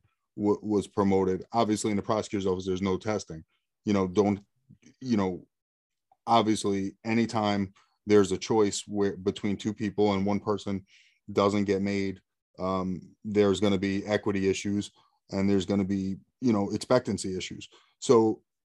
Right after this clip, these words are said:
you know, yes, you're gonna see it. Um, I can tell you that, you know, most prosecutors' offices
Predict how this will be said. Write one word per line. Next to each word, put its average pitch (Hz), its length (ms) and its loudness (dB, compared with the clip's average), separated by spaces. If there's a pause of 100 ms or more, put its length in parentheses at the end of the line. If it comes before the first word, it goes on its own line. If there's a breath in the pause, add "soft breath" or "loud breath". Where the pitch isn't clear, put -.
(160)
you 139 140 -2
know, 104 400 -2
yes, 123 420 4
you're 107 120 4
gonna 104 200 4
see 113 220 -2
it. 87 160 -4 (100)
Um, 98 440 2 (800)
I 120 140 4
can 147 160 2
tell 127 200 2
you 110 180 0
that, 101 280 0 (1160)
you 123 120 -2
know, 95 300 6
most 107 500 8
prosecutors' 113 580 2
offices 117 540 -4